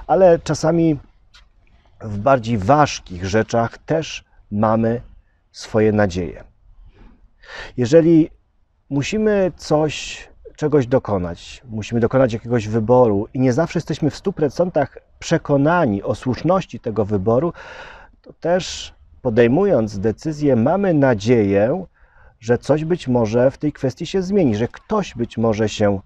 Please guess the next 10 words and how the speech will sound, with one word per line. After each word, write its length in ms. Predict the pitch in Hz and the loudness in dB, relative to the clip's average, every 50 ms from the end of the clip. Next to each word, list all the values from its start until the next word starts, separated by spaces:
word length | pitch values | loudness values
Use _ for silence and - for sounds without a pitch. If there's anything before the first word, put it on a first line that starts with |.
| _ _ _ - | _ _ _ -18
zmieni. 540 | 101 92 101 101 101 101 92 87 87 90 110 | -14 -10 -6 -2 -2 0 0 -2 -2 -2 -2
A 80 | 135 | -2
z 60 | 139 | -4
drugiej 280 | 170 202 240 226 247 208 | -2 -4 -4 -2 -2 -2
strony, 560 | - - - 147 151 123 104 101 101 107 120 - - - - - - - - - _ _ _ _ | -4 -6 -4 -2 0 0 0 0 -2 -4 -4 -6 -12 -20 -20 -20 -20 -20 -20 -20 _ _ _ _
kiedy 560 | - 135 123 117 123 120 120 120 117 113 - - _ _ _ _ _ _ _ _ - | -6 -4 -2 0 2 2 4 4 2 0 -2 -8 _ _ _ _ _ _ _ _ -6
bywa 340 | 104 131 131 110 117 113 107 | -2 0 2 4 2 2 2
tak, 400 | - - 113 110 117 127 127 117 | 0 2 2 4 4 2 0 -4
że 140 | 104 113 | -4 -2
jesteśmy 640 | 110 107 - - 117 - - 123 120 117 113 104 101 | -2 -2 -4 -6 -8 -4 0 2 2 2 2 0 -2